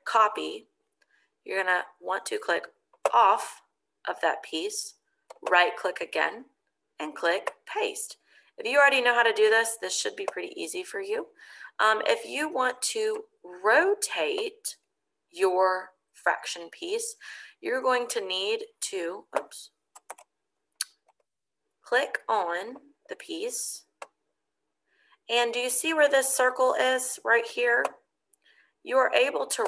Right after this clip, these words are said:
rotate the piece by clicking on the circle and moving it. Whoops. Hmm.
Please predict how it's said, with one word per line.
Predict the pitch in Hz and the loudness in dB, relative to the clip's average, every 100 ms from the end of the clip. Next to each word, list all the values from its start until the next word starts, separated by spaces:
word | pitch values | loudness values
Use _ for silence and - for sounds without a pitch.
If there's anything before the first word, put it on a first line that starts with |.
| - | 2
rotate | 214 254 302 - 185 - | 4 4 2 0 0 -2
the | - | -10
piece | - 160 160 196 - - _ _ - _ | -14 -10 -8 -8 -8 -10 _ _ -20 _
by | - | 0
clicking | - - 247 294 | 0 0 -2 -2
on | 277 | -2
the | 247 | -2
circle | - 190 190 190 | 0 0 0 -2
and | - 185 180 | -2 -6 -6
moving | 180 190 185 165 | -4 -2 -2 -4
it. | 151 - - | -4 -6 -8
Whoops. | - 370 - - - - - _ _ _ _ _ _ _ - - - _ _ _ _ _ _ _ _ _ _ _ _ _ _ _ - | -14 -14 -14 -16 -16 -18 -20 _ _ _ _ _ _ _ -16 -14 -14 _ _ _ _ _ _ _ _ _ _ _ _ _ _ _ -18
Hmm. | 208 | -10